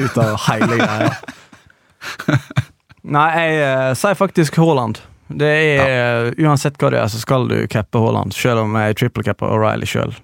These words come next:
Speaker 1: denne runden her.
Speaker 2: Ja, fordi det er en tanke som vekser på meg.
Speaker 1: Ja.
Speaker 2: Eh, altså, ikke triple cap da, men cap på
Speaker 1: O'Reilly.
Speaker 2: O'Reilly.
Speaker 1: Ja.
Speaker 2: Ja. Det, hvis han, eh, det gule flagget forsvinner, så kan han det med på den.
Speaker 1: Ja, sant. Du skal ikke tenke for mye på det gule flagget. Det er litt sånn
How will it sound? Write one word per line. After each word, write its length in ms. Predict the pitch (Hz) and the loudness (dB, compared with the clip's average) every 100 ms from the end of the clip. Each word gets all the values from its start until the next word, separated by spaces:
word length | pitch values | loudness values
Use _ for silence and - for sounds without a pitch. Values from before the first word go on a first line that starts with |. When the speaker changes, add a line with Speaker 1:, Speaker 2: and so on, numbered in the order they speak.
| - | -4
Speaker 1:
denne 180 | 113 110 | 0 0
runden 240 | 107 117 | 0 -4
her. 60 | - _ _ _ _ _ | -8 _ _ _ _ _
Speaker 2:
Ja, 120 | 98 | -4
fordi 320 | 113 120 110 107 101 | -2 0 0 0 0
det 260 | 107 101 | 0 0
er 160 | 117 110 | 0 -2
en 140 | 95 92 | -2 -2
tanke 460 | - 87 - 104 95 | -4 -6 -4 -4 -4
som 460 | 98 95 95 95 | -4 -4 -2 -4
vekser 380 | 95 95 - - | -6 -8 -10 -10
på 100 | 98 | -8
meg. 140 | 95 92 _ _ - _ - | -6 -8 _ _ -20 _ -4
Speaker 1:
Ja. 220 | 120 123 - - | 0 0 -4 -10
Speaker 2:
Eh, 680 | 98 95 95 95 95 95 95 - | -8 -6 -6 -6 -6 -6 -8 -6
altså, 220 | 92 98 | -6 -4
ikke 220 | 92 98 | -6 -8
triple 220 | 92 90 | -6 -6
cap 160 | 90 87 | -6 -6
da, 120 | - 95 | -4 -4
men 160 | 92 | -4
cap 180 | 90 90 - - | -4 -8 -10 -14
på 80 | - | -8
Speaker 1:
O'Reilly. 500 | 95 92 92 101 - | -6 -4 -6 -10 -8
Speaker 2:
O'Reilly. 400 | 101 101 98 98 - _ - | 0 0 0 -2 -8 _ -4
Speaker 1:
Ja. 60 | 101 | -4
Speaker 2:
Ja. 60 | 101 _ _ _ - | -4 _ _ _ -18
Det, 220 | - 98 | -12 -8
hvis 160 | 98 - | -6 -2
han, 260 | 104 95 | -2 0
eh, 200 | 92 98 | 0 -2
det 220 | 98 104 | -2 -4
gule 220 | 95 92 92 | -2 -4 -2
flagget 260 | 101 92 | -4 -4
forsvinner, 460 | 92 98 98 95 135 - _ | -6 -4 -2 -2 -4 -10 _
så 100 | - | -16
kan 160 | - 95 | -10 -6
han 160 | 95 98 | -4 -2
det 180 | 98 | -2
med 160 | 98 98 | -4 -6
på 80 | 98 | -6
den. 120 | 95 _ _ _ _ _ _ _ - - | -8 _ _ _ _ _ _ _ -20 -10
Speaker 1:
Ja, 60 | 98 | -4
sant. 180 | 127 127 | -2 -2
Du 40 | |
skal 140 | - | -4
ikke 100 | 151 | -4
tenke 200 | - 131 | 0 -2
for 100 | - | 2
mye 220 | 147 143 - | 0 0 -2
på 80 | 120 | -2
det 120 | 113 | 0
gule 140 | 107 | -2
flagget. 260 | 104 120 110 | -2 -2 2
Det 100 | 123 | 2
er 80 | 135 | 2
litt 160 | 135 | 2
sånn 400 | - 135 117 113 | 0 0 2 0